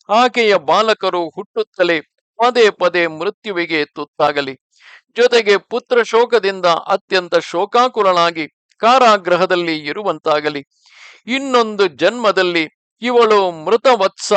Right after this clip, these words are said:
ಅಂದರೆ ಮಕ್ಕಳನ್ನು ಕಳೆದುಕೊಳ್ಳುವ ತಾಯಿಯಾಗಲಿ" ಎಂದು ಶಪಿಸಿಬಿಟ್ಟಳು. ವ್ಯಾಸರು ಹೇಳಿದರು, "ಈ ಪ್ರಕಾರ ದಿತಿಯು ಶಾಪ ಕೊಡುತ್ತಿರುವಾಗಲೇ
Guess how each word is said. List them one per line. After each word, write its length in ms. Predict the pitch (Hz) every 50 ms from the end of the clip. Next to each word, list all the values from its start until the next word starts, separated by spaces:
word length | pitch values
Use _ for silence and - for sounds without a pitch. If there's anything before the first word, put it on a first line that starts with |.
| 180 165 - - _ _
ಅಂದರೆ 380 | - 208 220 190 196 180 180 165
ಮಕ್ಕಳನ್ನು 680 | 156 147 180 196 - _ - 220 202 185 175 170 165 -
ಕಳೆದುಕೊಳ್ಳುವ 800 | - 151 151 196 214 185 175 - - 175 160 160 156 151 147
ತಾಯಿಯಾಗಲಿ" 840 | 147 _ 143 139 151 180 185 165 151 147 143 151 147 147 147 139 131 - _ _ _ _ _ _ _ _ _ _ _ _ -
ಎಂದು 400 | 165 165 160 156 143 143 135 135
ಶಪಿಸಿಬಿಟ್ಟಳು. 880 | - - - 120 - - 170 - 147 127 135 - _ 147 131 127 127 - _ _ _ _ _ _ _ _ _ _ _ _ _ _ _ _ _
ವ್ಯಾಸರು 600 | 175 170 170 165 151 - - 156 143 143 139 135
ಹೇಳಿದರು, 680 | 120 - - 127 139 151 156 143 139 131 131 117 117 _ _ _ _ _ _ _ _
"ಈ 100 | 196 190
ಪ್ರಕಾರ 640 | 175 - - 180 - - 165 151 143 143 143 139 135 131
ದಿತಿಯು 600 | 127 123 143 170 - 226 190 170 151 143 139 131
ಶಾಪ 400 | - - 135 127 165 196 - 233
ಕೊಡುತ್ತಿರುವಾಗಲೇ 1080 | 214 - 233 240 262 - _ 202 185 175 165 151 147 147 147 147 143 143 139 127